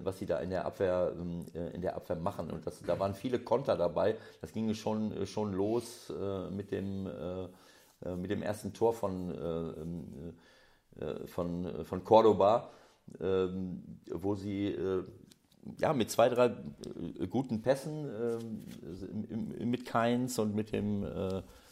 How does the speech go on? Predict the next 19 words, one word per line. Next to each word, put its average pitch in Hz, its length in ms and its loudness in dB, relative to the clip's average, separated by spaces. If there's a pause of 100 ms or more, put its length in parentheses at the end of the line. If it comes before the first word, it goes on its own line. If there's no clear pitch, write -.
(320)
Retschebay 104 680 2
sind 113 260 -2
die, 110 180 2
sind 113 200 -2
die 117 80 -4
da 98 100 6
durch, 110 400 0
äh, 104 220 2
durchmarschiert 113 720 -2
und, 113 280 -6
und, 110 340 -4
und 104 160 -6
haben 110 120 -4
einen 120 200 -4
Konter 123 180 0
nach 113 80 0
dem 117 80 0
anderen 139 240 0
gefahren. 85 420 0